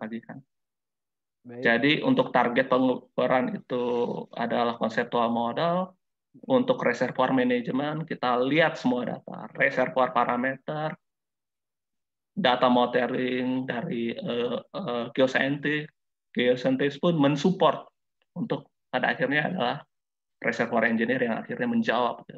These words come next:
Speaker 1: baga-, bagaimana nih sustainability dari resource kita. Itu saja, Mas Angga, terima kasih.
Speaker 2: Ya, terima kasih, Mas Agus, jawabannya. Baik, mungkin pertanyaan selanjutnya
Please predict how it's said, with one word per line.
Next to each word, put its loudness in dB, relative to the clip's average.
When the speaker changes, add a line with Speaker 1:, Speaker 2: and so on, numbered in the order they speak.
Speaker 1:
baga-, -4
bagaimana 2
nih -6
sustainability -6
dari -6
resource -10
kita. -20
Itu -12
saja, -2
Mas -6
Angga, 2
terima -6
kasih. -4
Speaker 2:
Ya, -14
terima -16
kasih, -12
Mas -14
Agus, -10
jawabannya. -18
Baik, -8
mungkin -18
pertanyaan -8
selanjutnya -6